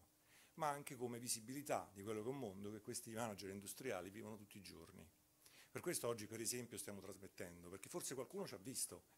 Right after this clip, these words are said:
e comincia a avere un dibattito sul tema del videogioco. A mio avviso quello che conta come, come azienda, Rai Way, che fa infrastrutture per la televisione, a mio avviso è approfittare della fiducia che si ha della televisione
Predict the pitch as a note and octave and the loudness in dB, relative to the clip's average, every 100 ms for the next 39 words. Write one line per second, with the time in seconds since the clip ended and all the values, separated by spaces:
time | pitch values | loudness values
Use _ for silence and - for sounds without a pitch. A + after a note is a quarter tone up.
0 | - - B2+ - B2 B2+ D3+ G#2+ B2 D#3+ | -16 -6 -4 0 0 2 2 2 0 -2
1 | - - A#2 B2 C3 G2+ G#2+ G#2 G#2+ A2+ | -4 -6 -6 -4 0 2 4 2 0 -2
2 | F#2+ F2 F2 F#2 - - - - - - | -2 -4 -4 -8 -12 -14 -12 -14 -16 -8
3 | B2+ D3+ F3+ E3 B2+ D#3+ D3 - D3+ G#2+ | -2 0 2 2 4 4 2 0 -2 -2
4 | F2 G#2 G#2+ G2+ G2 - A2+ G2 G#2+ F#2 | -2 -2 0 -2 -2 -2 -4 0 2 2
5 | E2+ F2+ F#2+ G2 F#2+ F2 F2 - - - | 0 -4 -2 0 -2 -4 -10 -16 -20 -10
6 | - B2 B2 B2 B2+ B2 - B2+ G3 F3 | -6 2 2 4 2 0 0 0 2 4
7 | A2+ G#2 G2+ G2+ F#2 F#2 F2 F2+ G2+ - | 2 0 0 0 0 -2 -6 -10 -12 -16
8 | - B2 D3+ F#3 A#2 F#2+ C#3+ E3 - E3+ | -6 0 2 2 2 2 0 -2 4 4
9 | G2+ F#2+ G2+ G#2+ - D3 F3+ G2+ F2 F2 | 6 2 0 -2 -2 -4 -4 -4 -4 0
10 | - A2 G2+ B2 G#2 F#2+ F2+ F2+ - F2+ | 0 0 0 -2 0 -2 -4 -4 -6 -6
11 | F2 G#2+ | -10 -12